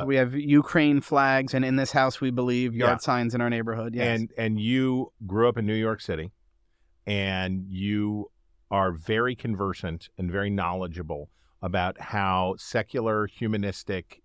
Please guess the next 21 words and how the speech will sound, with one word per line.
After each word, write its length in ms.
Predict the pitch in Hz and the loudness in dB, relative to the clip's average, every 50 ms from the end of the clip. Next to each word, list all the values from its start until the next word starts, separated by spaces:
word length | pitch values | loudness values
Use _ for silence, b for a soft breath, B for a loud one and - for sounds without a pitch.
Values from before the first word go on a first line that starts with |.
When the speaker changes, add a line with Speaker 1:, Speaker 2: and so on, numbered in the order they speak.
| _ _ | _ _
Speaker 1:
atheists 920 | 101 104 101 92 - 117 104 95 90 87 - - - - - - - - - _ | -6 -6 -6 -6 -4 -4 -4 -4 -4 -6 -8 -12 -16 -16 -16 -16 -16 -16 -18 _
think 280 | - - 110 107 101 - | -6 -4 -4 -2 -2 -4
and 120 | 101 90 | -6 -6
feel 200 | - - 104 98 | -6 -4 -4 -4
about 260 | 98 87 92 90 85 - | -4 -4 -4 -6 -6 -6
things. 440 | - 98 92 95 104 110 - - _ _ _ _ _ _ _ _ - | -6 -6 -6 -6 -8 -10 -14 -20 _ _ _ _ _ _ _ _ -4
You 400 | 107 98 98 95 95 92 95 - - | -2 0 0 0 0 -2 -4 -4 -4
are 120 | 87 87 | -4 -4
friends 400 | - - 110 101 107 117 113 117 | -4 -2 -2 0 0 0 0 -2
with 160 | 120 107 - | -4 -4 -4
people 580 | - 120 113 101 - 107 107 107 110 110 - - - | -4 -4 -4 -2 -2 -2 -2 -2 -4 -6 -10 -8 -4
like 200 | 92 95 98 - | -4 -4 -4 -2
that. 260 | 107 98 98 104 104 - | -2 -2 -2 -2 -4 -4
You 120 | 95 95 | -4 -2
engage 400 | 90 87 80 98 92 90 85 104 | -2 -2 -4 -4 -6 -6 -6 -6
with 120 | 98 - | -8 -6
them 160 | - 95 87 87 | -6 -4 -4 -4
in 60 | 82 | -6
a 40 | 85 | -6
respectful 480 | 82 - - - 82 - _ - 95 | -8 -10 -10 -10 -10 -10 _ -10 -10
way. 240 | 101 131 147 120 | -8 -8 -8 -10